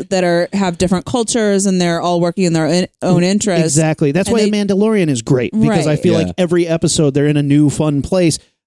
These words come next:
Speaker 1: And there's not the, like,
Speaker 2: Yeah.
Speaker 1: "I'm good or evil." It's the, "I'm,
Speaker 2: Mm-hmm.
Speaker 1: I just have my own interests."
Speaker 2: The new trilogy is good and it's fun, and I don't not like the movies,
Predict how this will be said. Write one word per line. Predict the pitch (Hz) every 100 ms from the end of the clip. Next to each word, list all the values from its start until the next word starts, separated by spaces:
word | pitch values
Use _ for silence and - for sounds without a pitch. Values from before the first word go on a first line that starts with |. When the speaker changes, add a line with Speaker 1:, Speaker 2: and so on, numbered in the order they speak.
| _
Speaker 1:
And | 233 233
there's | 247
not | 240 226
the, | - 202
like, | 180 170
Speaker 2:
Yeah. | 185 120 110
Speaker 1:
"I'm | 190 196
good | 185 180
or | 175 165
evil." | 156 151 131 120
It's | 147 -
the, | 180 165 165 -
"I'm, | 185 180
Speaker 2:
Mm-hmm. | 175 185
Speaker 1:
I | 180
just | 185 180
have | 190 175 175
my | 160
own | 151
interests." | 147 143 120 196
Speaker 2:
The | 233
new |
trilogy | 302 - 254 214 220
is | 196 143
good | - 160 143 127 -
and | 147
it's | 139
fun, | - - 139 131
and | 131 143
I |
don't | 147 165
not | 131 135 147 -
like | 156 -
the | 151
movies, | 135 147 196 226 -